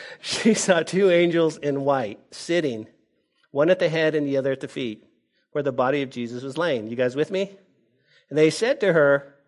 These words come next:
these are the angels, "Woman, why are you weeping?" And she said, now you can imagine, <laughs> "Because, they, you know, they have taken away my Lord, and I do not know where they've laid him." That's the dialogue between them and the angels. But this is an amazing verse. Why?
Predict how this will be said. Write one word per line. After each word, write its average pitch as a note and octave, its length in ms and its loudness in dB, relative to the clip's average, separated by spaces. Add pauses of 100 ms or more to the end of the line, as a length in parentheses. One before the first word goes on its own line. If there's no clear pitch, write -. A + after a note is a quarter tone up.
(200)
these E3+ 240 -6
are G3+ 40 -4
the G#3+ 80 0
angels, F3+ 520 2 (280)
"Woman, F3+ 360 0
why F#3+ 200 0
are A#3 100 -2
you G3+ 140 -6
weeping?" E3 500 -10 (540)
And D3+ 160 -2
she E3 120 -10
said, E3 400 0
now C3 60 -2
you C3 100 -4
can C#3 160 -2
imagine, B2+ 320 0 (640)
<laughs> - 580 -10
"Because, C4+ 360 2 (180)
they, G#3 200 0
you F3 140 2
know, C#3 220 2
they D3 120 4
have C#3+ 100 2
taken F3+ 300 -2
away F#3+ 200 2
my F3 140 4
Lord, E3 380 6
and C#3+ 180 -2
I D3+ 140 0
do E3+ 140 -2
not D3+ 180 0
know D3 140 -2
where C#3 160 0
they've C#3 220 -2
laid C#3+ 260 0
him." C#3 160 -2
That's D3+ 320 0
the F#3 80 -4
dialogue D3+ 440 2
between C#3+ 320 -8
them B2+ 120 0
and C3 100 -4
the C#3 120 -2
angels. C3 460 -4 (220)
But E3+ 120 -8
this G3+ 200 -2
is F#3+ 120 -6
an F#3+ 80 0
amazing D#3+ 420 -2
verse. D3 500 -2
Why? D3 260 -2